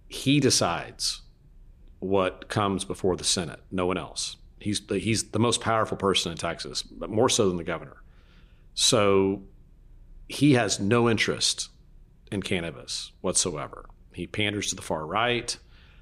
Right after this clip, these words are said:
Uh, he, the House would pass wide-ranging cannabis legislation,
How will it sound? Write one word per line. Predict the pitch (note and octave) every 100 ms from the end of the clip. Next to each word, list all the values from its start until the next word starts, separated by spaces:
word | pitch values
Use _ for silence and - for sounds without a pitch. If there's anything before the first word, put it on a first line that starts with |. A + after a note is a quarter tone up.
| - - -
Uh, | G#2 F#2 E2+ D#2+ C#2+ C2+
he, | - G2+ G2+ G2 F#2+ F2+ - - -
the | G2
House | F#2 A2+ A#2+ - - - -
would | F#2 G2
pass | - G2+ F#2+ F#2 - - - - - - - - - - - -
wide-ranging | F#2 G#2 G#2 A2+ A2+ G#2 G2+ G2+ F#2 F2+
cannabis | - G#2+ F#2+ F2+ -
legislation, | E2+ E2+ - E2 D#2 F2+ D#2+ D#2+